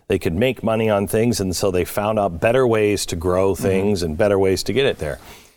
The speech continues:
Speaker 1: If you have all central planning and everything has to come from the top,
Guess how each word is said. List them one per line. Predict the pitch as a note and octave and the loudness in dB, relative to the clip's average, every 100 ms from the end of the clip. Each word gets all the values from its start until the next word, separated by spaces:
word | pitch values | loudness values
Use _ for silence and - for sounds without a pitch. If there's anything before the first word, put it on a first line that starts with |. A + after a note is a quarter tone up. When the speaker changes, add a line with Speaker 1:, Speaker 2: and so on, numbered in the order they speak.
| _ _ _ - | _ _ _ -2
Speaker 1:
If | A#2+ G#2+ | -2 0
you | G2+ A2+ E3+ | 0 2 2
have | C#3 D3 A2 | 2 0 0
all | G#2 A#2+ B2+ C3+ | 0 2 2 2
central | - D3 B2 - G#2+ | 0 0 0 0 -2
planning | - - A2+ A#2+ G2+ A#1 A#1+ - _ _ _ _ _ _ _ _ _ | 0 0 2 2 0 -6 -12 -18 _ _ _ _ _ _ _ _ _
and | G2+ A2+ | -4 -4
everything | D3 C#3 D3+ B2 A2+ | -2 -2 0 0 2
has | A2 G2 | 0 0
to | G2 | -4
come | - G#2+ G#2+ | -2 -2 -2
from | G2 F2+ | -4 -4
the | E2+ | -6
top, | - B2 A2+ C#2 - | -6 -4 -4 -8 -16